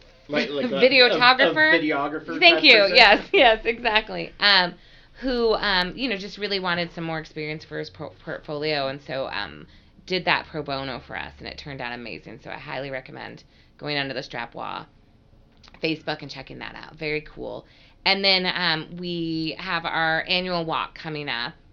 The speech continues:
Speaker 2: called the Let's Face It Walk, and
Speaker 1: Mm-hmm.
Speaker 2: it's gonna be April twenty-first, so I think ten days?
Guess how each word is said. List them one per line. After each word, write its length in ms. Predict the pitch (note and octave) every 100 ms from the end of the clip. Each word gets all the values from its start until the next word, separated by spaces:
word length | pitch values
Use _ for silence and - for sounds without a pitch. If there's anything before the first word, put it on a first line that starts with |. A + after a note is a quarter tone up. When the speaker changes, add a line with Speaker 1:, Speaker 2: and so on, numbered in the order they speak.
| -
Speaker 2:
called 260 | - D#3
the 60 | D3+
Let's 280 | D3 C3+ -
Face 240 | D3 C3+ -
It 140 | -
Walk, 400 | C#3 C3+ C#3 -
and 140 | C#3+ C#3+
Speaker 1:
Mm-hmm. 100 | C#3
Speaker 2:
it's 160 | B2
gonna 200 | - D3
be 400 | C#3+ C3+ C3+ D3 - - -
April 260 | - E3+ F3
twenty-first, 540 | F3 D#3 D#3 D#3+ D3
so 60 | -
I 60 | B2+
think 260 | E3+ E3+ -
ten 280 | - E3 A#3+
days? 480 | E4 F#4 G4 G4